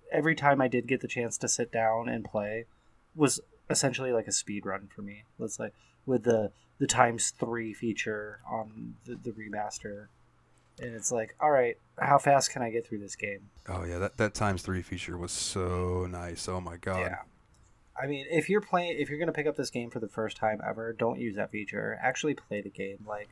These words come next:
Speaker 1: go through it as it's meant to be, because
Speaker 2: Absolutely.
Speaker 1: there's some good story. Like, I know the storyline. I skip the dialogue. I skip the dialogue on most of the games I play anyway. Fuck, just give me the gameplay.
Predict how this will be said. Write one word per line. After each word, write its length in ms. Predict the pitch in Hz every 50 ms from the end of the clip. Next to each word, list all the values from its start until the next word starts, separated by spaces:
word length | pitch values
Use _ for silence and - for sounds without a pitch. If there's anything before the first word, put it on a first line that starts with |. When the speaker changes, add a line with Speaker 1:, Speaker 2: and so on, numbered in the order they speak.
| -
Speaker 1:
go 180 | - 151 143 143
through 360 | 139 - - 135 131 131 127
it 180 | 123 120 120 -
as 220 | - 117 117 113
it's 160 | 113 107 - -
meant 220 | 110 107 110 104
to 100 | - 107
be, 340 | 107 113 113 110 110 113 113 107
because 280 | 110 - - 120 113 110
Speaker 2:
Absolutely. 480 | 110 101 - - - - 151 170 170 -
Speaker 1:
there's 100 | 95 -
some 300 | - - - 180 165 151
good 240 | - 135 127 110
story. 520 | - - - - 101 98 98 95 95 98 104
Like, 300 | 104 101 101 101 - - - - - - - - -
I 120 | 139 165
know 180 | 170 165 160 156
the 80 | 147
storyline. 800 | 143 - - 120 113 117 117 113 113 107 107 107 107 107 110 113 -
I 100 | - 120
skip 400 | - - - - - 131 117 -
the 80 | - 95
dialogue. 600 | - 82 98 101 95 95 95 95 95 98 98 - - _ _ -
I 80 | 127
skip 240 | - - - 180 -
the 60 | 147 -
dialogue 400 | 120 107 117 113 110 107 101 101
on 100 | 95 92
most 240 | 95 98 90 -
of 60 | - 95
the 80 | 101
games 200 | 98 101 98 98
I 100 | 101 95
play 220 | - - - 101 98
anyway. 440 | 95 98 104 98 95 101 107 107 - _
Fuck, 160 | - 127 123 - - - - - - -
just 320 | - 127 - - - -
give 120 | - 135
me 100 | 131 139
the 60 | 120 107
gameplay. 440 | - 101 95 92 92 92 95 95